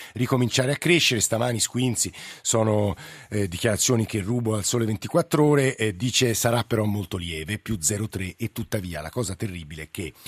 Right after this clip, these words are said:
dai nostri G R, ma insomma sono agenzie che vengono battute una dopo l'altra, l'istat ci sta appena dicendo che i dati sull'occupazione sono sempre peggio.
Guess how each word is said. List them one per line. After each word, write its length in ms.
dai 140
nostri 320
G 160
R, 220
ma 80
insomma 280
sono 300
agenzie 600
che 220
vengono 320
battute 380
una 180
dopo 220
l'altra, 340
l'istat 580
ci 140
sta 160
appena 240
dicendo 480
che 100
i 80
dati 240
sull'occupazione 920
sono 360
sempre 500
peggio. 460